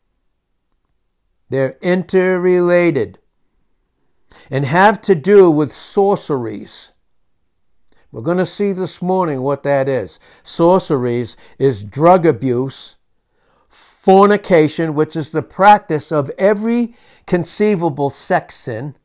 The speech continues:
Do we see that today? Like never before. And theft. These sins indicate that bodies are being sold through prostitution.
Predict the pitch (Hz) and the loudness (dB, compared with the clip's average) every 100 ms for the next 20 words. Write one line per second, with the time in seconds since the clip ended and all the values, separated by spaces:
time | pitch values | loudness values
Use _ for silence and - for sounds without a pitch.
0 | _ _ _ _ _ _ _ _ _ _ | _ _ _ _ _ _ _ _ _ _
1 | _ _ - 156 220 247 294 277 277 285 | _ _ -4 0 0 0 -2 2 2 2
2 | 285 302 285 302 262 _ _ _ _ _ | 0 2 4 4 0 _ _ _ _ _
3 | _ _ _ _ _ _ _ _ - 143 | _ _ _ _ _ _ _ _ -8 -4
4 | 139 - 131 143 165 160 170 - 113 107 | -4 -4 -6 -4 -2 -4 -6 -6 -6 -6
5 | 92 _ _ _ _ _ _ _ _ _ | -12 _ _ _ _ _ _ _ _ _
6 | _ _ _ _ _ 175 160 160 - 208 | _ _ _ _ _ 0 0 -2 2 4
7 | 131 - - - _ _ _ _ _ _ | 2 -4 -20 -20 _ _ _ _ _ _
8 | _ _ - - _ - 202 233 - 233 | _ _ -20 -20 _ 2 4 4 4 4
9 | 233 190 220 214 185 - 143 110 - - | 4 2 2 2 0 0 -2 -2 -12 -20
10 | _ _ _ _ _ _ 165 170 113 175 | _ _ _ _ _ _ 0 0 4 6
11 | 196 240 208 175 175 135 196 196 196 - | 8 8 4 4 0 2 4 4 2 -2
12 | - 226 180 156 - 170 147 135 - 175 | 2 4 4 0 -6 -4 -2 -2 -4 -12
13 | - 220 - - | -6 -6 -8 -14